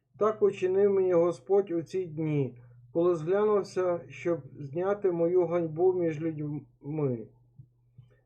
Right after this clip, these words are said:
Тим часом настав Єлисаветі, Єлисаветі час родити, і вона родила сина.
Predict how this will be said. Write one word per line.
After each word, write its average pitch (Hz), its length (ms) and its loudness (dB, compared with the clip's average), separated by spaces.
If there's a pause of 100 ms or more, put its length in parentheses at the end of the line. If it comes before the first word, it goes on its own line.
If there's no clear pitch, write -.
(140)
Тим 220 240 0
часом 202 520 0
настав 196 540 0
Єлисаветі, 180 920 0 (480)
Єлисаветі 180 840 -2
час 180 340 -4
родити, 156 720 -2
і 135 80 -6
вона 190 320 2
родила 185 460 4
сина. 135 520 -2